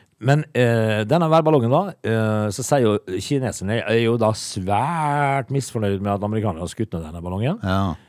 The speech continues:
Speaker 1: Eh, og så de, og de sverger jo hevn.
Speaker 2: Ja.
Speaker 1: Altså, de forbeholder seg retten til å gjøre det samme selv, hvis at de skulle være noe.
Speaker 2: Er de på en god jakt etter værballongen nå, liksom?
Speaker 1: Ja, antagelig.
Speaker 2: Ja.
Speaker 1: Eh, når, men de,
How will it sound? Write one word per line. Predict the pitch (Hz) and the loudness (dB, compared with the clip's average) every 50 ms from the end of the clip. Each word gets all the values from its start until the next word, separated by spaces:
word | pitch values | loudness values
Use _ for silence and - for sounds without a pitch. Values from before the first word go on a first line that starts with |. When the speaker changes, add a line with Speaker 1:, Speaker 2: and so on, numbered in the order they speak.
| _ _ _ - | _ _ _ -2
Speaker 1:
Eh, | 101 107 107 107 104 101 101 101 101 95 95 85 - - | 0 2 2 4 4 4 4 4 2 2 2 0 -2 0
og | 98 110 | -2 -2
så | - 127 117 | 0 0 0
de, | 107 123 120 110 - - | 2 2 2 0 -2 -2
og | - 117 113 | -2 0 2
de | 120 113 110 107 107 107 - - | 2 2 2 2 0 0 -2 -4
sverger | - - 123 127 131 135 135 98 90 92 | -6 -2 2 2 2 2 2 -2 0 -2
jo | 101 | -2
hevn. | 92 - 101 95 95 104 107 113 101 - - _ _ - 120 | -2 0 -2 -2 -2 -2 -4 -4 -6 -6 -10 _ _ -4 -2
Speaker 2:
Ja. | 101 90 82 73 - _ _ _ _ _ _ _ _ _ | -2 -2 -2 -4 -10 _ _ _ _ _ _ _ _ _
Speaker 1:
Altså, | - 110 110 113 110 | -6 -4 -2 0 0
de | 120 | 0
forbeholder | 113 - - 135 123 113 104 98 | 0 2 2 2 4 4 0 0
seg | 90 - 117 120 | 2 2 2 2
retten | 120 - - 90 82 | 2 0 -2 -12 -6
til | - 110 | -2 0
å | 113 | 0
gjøre | 107 98 101 | 0 0 -2
det | - | 0
samme | - 123 120 120 107 101 | 0 0 0 0 -2 -4
selv, | - - - 95 95 101 107 107 101 _ _ _ _ _ _ _ _ _ - | -4 -4 -4 -2 0 0 0 -2 -4 _ _ _ _ _ _ _ _ _ -8
hvis | - 110 95 - | -8 -8 -6 -6
at | 107 | -8
de | 90 107 | -8 -8
skulle | - - 107 98 101 104 | -8 -6 -6 -4 -2 0
være | 110 104 98 92 | 0 0 0 -2
noe. | 92 92 92 92 92 - | -4 -4 -4 -4 -6 -4
Speaker 2:
Er | 92 92 | -2 -2
de | 98 90 | -2 -2
på | - 92 | -2 -4
en | 87 85 90 92 87 | -4 -4 -4 -6 -6
god | 80 90 92 | -6 -6 -4
jakt | 90 90 - - | -4 -4 -4 -4
etter | 104 92 98 90 | -4 -4 -2 -2
værballongen | 90 87 80 85 87 110 123 131 | -2 -2 -2 -2 0 0 2 2
nå, | 151 165 | 4 2
liksom? | 170 160 143 170 - | 2 2 2 0 0
Speaker 1:
Ja, | 110 139 185 226 | 0 -2 -2 -2
antagelig. | 262 247 247 254 226 208 214 262 269 262 254 | -4 -4 -2 -2 0 0 -2 -2 -2 -4 0
Speaker 2:
Ja. | 247 185 190 165 - 117 - | 2 2 2 2 0 -4 -4
Speaker 1:
Eh, | - 120 117 117 113 113 113 113 110 110 110 107 107 107 98 80 104 - - | -2 0 0 2 2 2 2 2 2 2 0 0 -2 -4 -4 -6 -12 -12 -6
når, | 113 120 135 147 - - - _ _ _ _ _ _ _ 104 - | -2 0 2 0 0 -2 -14 _ _ _ _ _ _ _ -12 -2
men | 120 135 143 | 0 0 0
de, | 156 | 0